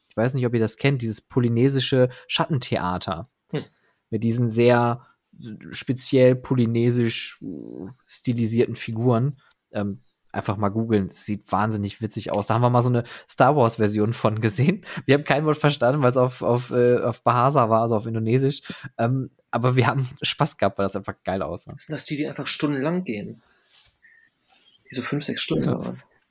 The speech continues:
Speaker 1: We-, weiß ich nicht. Also diese, diese Star Wars Aufführung hat, glaub ich, eine Stunde gedauert. Es war auch,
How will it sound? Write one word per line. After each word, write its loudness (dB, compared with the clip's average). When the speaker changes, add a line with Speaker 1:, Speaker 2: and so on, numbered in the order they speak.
Speaker 1:
We-, -6
weiß 2
ich 2
nicht. -2
Also 0
diese, 0
diese -6
Star 0
Wars 0
Aufführung -4
hat, -6
glaub -4
ich, -2
eine -4
Stunde 2
gedauert. -2
Es -10
war 2
auch, -2